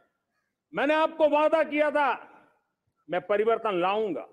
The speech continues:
और एक सौ चालीस करोड़ मेरे परिवारजन, आपने मुझ पे भरोसा किया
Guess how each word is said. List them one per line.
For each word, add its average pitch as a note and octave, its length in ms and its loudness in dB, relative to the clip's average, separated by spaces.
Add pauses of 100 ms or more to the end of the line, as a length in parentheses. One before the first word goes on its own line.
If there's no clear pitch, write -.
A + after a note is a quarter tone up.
(840)
और D4 180 2
एक D#4 240 4
सौ D4+ 140 4
चालीस D4+ 460 0
करोड़ D4+ 260 4
मेरे D4+ 240 4
परिवारजन, D4 880 0 (600)
आपने A#3 340 -2
मुझ A3 160 -4
पे A3+ 140 -2
भरोसा A3+ 420 -2
किया - 400 -16